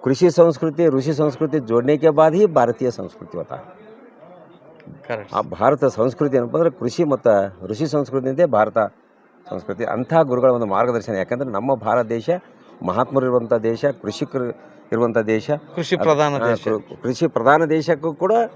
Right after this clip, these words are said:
Speaker 1: ಋಷಿಗಳು ಮಾರ್ಗದರ್ಶನ ಭಾಳ ಮುಖ್ಯ
Speaker 2: ಹೌದು.
Speaker 1: ಆದದ್ದು. ಅದಕ್ಕಾಗಿ ಇಂಥ ಮಹಾನ್ ಅಪ್ಪರು,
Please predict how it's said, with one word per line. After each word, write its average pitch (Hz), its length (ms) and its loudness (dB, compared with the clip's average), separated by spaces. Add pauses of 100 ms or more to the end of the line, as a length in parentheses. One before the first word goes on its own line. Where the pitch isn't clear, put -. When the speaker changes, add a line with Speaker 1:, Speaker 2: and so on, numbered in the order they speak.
(100)
Speaker 1:
ಋಷಿಗಳು 156 420 4
ಮಾರ್ಗದರ್ಶನ 143 560 0
ಭಾಳ 127 180 0
ಮುಖ್ಯ 120 240 -6
Speaker 2:
ಹೌದು. 120 120 -2
Speaker 1:
ಆದದ್ದು. - 400 -14 (500)
ಅದಕ್ಕಾಗಿ 117 400 0
ಇಂಥ 113 180 -6 (460)
ಮಹಾನ್ 113 400 -4 (720)
ಅಪ್ಪರು, 123 540 0